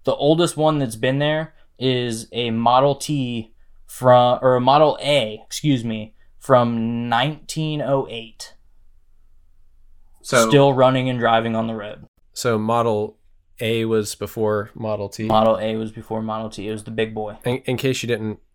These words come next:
Speaker 2: realize, I know nothing about cars
Speaker 1: <laughs>
Speaker 2: at, <laughs> at all.
Speaker 1: Well,
Speaker 2: Like
Speaker 1: nowadays, most of the Model Ts and Model As that you see are hot rods anyways.
Speaker 2: Oh, okay.
Speaker 1: Most of the time, they chop the roof off,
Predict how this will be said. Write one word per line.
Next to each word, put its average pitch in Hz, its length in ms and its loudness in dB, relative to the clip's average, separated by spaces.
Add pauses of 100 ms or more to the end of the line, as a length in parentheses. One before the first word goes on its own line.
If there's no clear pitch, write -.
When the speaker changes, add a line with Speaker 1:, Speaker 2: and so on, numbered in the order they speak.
Speaker 2:
realize, 101 500 -2
I 101 140 -4
know 98 180 -6
nothing 98 540 -6 (100)
about 101 260 -4
cars 101 400 -2
Speaker 1:
<laughs> - 40 -2
Speaker 2:
at, - 340 0 (100)
<laughs> 160 1080 2
at 147 240 4
all. 127 300 4
Speaker 1:
Well, 170 140 8
Speaker 2:
Like 127 120 6
Speaker 1:
nowadays, 170 480 8
most 170 280 4
of 165 60 -2
the 151 80 2
Model 147 300 6
Ts 156 300 0
and 135 80 2
Model 139 240 6
As 160 220 4
that 143 80 -2
you 127 100 -4
see 139 180 -2
are 117 100 6
hot 123 200 4
rods 120 240 2
anyways. 131 480 -2
Speaker 2:
Oh, 107 240 0
okay. 110 200 0
Speaker 1:
Most 151 260 8
of 156 60 -2
the 139 60 -2
time, 143 300 2
they 131 100 2
chop 131 320 0
the 117 80 -6
roof 135 300 2
off, 131 500 4